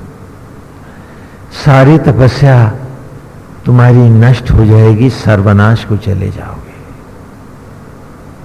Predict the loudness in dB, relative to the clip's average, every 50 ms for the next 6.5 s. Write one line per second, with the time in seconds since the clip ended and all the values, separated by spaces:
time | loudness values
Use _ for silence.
0 | -20 -20 -20 -20 -20 -20 -20 -20 -18 -16 -4 -2 0 2 2 4 2 2 2 2
1 | 2 2 2 2 2 2 0 0 0 0 2 2 2 2 4 4 4 2 2 0
2 | -2 -4 -2 -4 -6 -4 -4 -4 -2 -2 -2 -2 -4 -4 -6 -10 -14 -14 -18 -20
3 | -20 -20 -20 -20 -20 -20 -20 -20 -20 -12 -2 0 0 2 2 2 4 2 2 2
4 | 2 0 0 0 -2 -2 0 0 2 2 2 0 -2 -6 -14 -18 -18 -20 -20 -20
5 | -20 -6 -2 0 2 2 2 2 2 2 2 2 0 0 0 0 2 2 2 2
6 | 2 2 0 -2 -4 -4 -4 -4 -6 -8